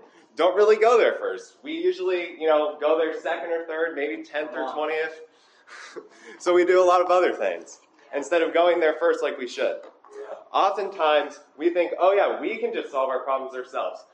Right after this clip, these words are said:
Speaker 1: or some ungodly person can help us solve that problem." And we often don't take it to the Lord, and it doesn't, it just gets worse. The affliction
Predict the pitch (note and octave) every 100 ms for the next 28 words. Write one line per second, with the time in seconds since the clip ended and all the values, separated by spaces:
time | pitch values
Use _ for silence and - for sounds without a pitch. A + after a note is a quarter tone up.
0 | _ _ D#3 D#3+ D#3 - - - G3 F#3+
1 | F#3+ F#3 - D#3 F3+ F3 F3 E3+ E3+ E3
2 | C3 C#3+ C3+ D3 D3+ A2 G#2 - _ -
3 | D3+ D3+ A#2 G2+ G#2 F#2 E2 - _ _
4 | _ _ _ _ _ _ _ _ _ _
5 | D3+ D3 C#3+ B2+ B2+ D#3 E3+ F3 E3 F3
6 | F3 G3 F#3 F3+ C#3+ B2 A#2 A2+ - -
7 | _ C#3+ C#3+ C3+ D3 E3 E3 C3+ - -
8 | - D3+ D#3 E3+ E3+ D#3 D#3+ - C3 C#3
9 | C#3 G3+ G3+ G#3+